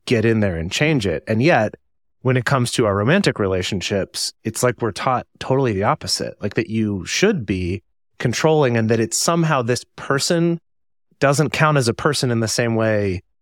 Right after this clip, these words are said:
as everyone else, that it's, like, this massive schism between the way that it's acceptable to behave with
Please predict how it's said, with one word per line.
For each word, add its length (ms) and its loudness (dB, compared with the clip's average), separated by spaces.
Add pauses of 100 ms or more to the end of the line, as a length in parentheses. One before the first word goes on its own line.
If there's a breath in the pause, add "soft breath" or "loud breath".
(120)
as 160 -2
everyone 380 2
else, 380 -4
that 160 -2
it's, 200 -2
like, 240 -2
this 320 -2 (360)
massive 720 0
schism 640 0 (340)
between 460 0
the 100 0
way 300 2
that 320 0
it's 180 -6
acceptable 720 0
to 80 -2
behave 600 0
with 380 -2